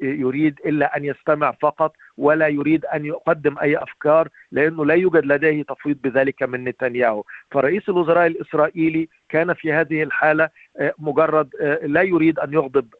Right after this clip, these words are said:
آه، بايدن، وأرسل الوفد، آه، ولكنه كان يعلم أنه لن يكون قادرًا هذا الوفد على الوصول إلى اتفاق. بايدن من ناحيته أكد أكثر من مرة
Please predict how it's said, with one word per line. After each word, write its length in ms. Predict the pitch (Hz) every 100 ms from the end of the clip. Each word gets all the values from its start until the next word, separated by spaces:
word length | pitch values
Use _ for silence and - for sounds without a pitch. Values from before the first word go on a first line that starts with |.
| -
آه، 180 | 139 127
بايدن، 500 | 123 147 147 151 151 _ _
وأرسل 800 | 147 147 147 - - 190 - 156
الوفد، 300 | 143 147 151 _ _ _
آه، 260 | - 139 139
ولكنه 840 | - 143 151 151 151 143 151 135 147 - _
كان 220 | - 147
يعلم 420 | 143 143 143 143 139 156
أنه 240 | 143 139
لن 140 | 139
يكون 380 | 147 135 - 143 -
قادرًا 460 | 139 143 143 135 131 _ _
هذا 220 | 139 135
الوفد 300 | 131 139 135
على 180 | 123 127
الوصول 480 | 127 120 - 131 135
إلى 120 | 139
اتفاق. 520 | 127 - 127 - 123 - - - _ _
بايدن 380 | 143 226 240 214
من 160 | 202
ناحيته 640 | 190 160 196 185 180 170 185 _ _ -
أكد 360 | 214 - 175 -
أكثر 360 | 190 - 147
من 160 | 143 135
مرة 380 | 131 123 104